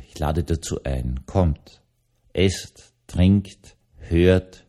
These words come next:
sprecht, lasst euch gut tun. Werde ihnen dann erzählen, wie's war. Werde ihnen erzählen, ob das geklappt hat. Werde euch erzählen,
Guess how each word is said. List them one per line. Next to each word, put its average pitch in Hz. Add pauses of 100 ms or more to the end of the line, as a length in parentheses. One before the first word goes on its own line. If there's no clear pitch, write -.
sprecht, - (420)
lasst -
euch 90
gut -
tun. 71 (1800)
Werde 82
ihnen 85
dann 78
erzählen, 82
wie's 73
war. 73 (640)
Werde 85
ihnen 90
erzählen, 107
ob -
das -
geklappt -
hat. - (680)
Werde 98
euch 82
erzählen, 135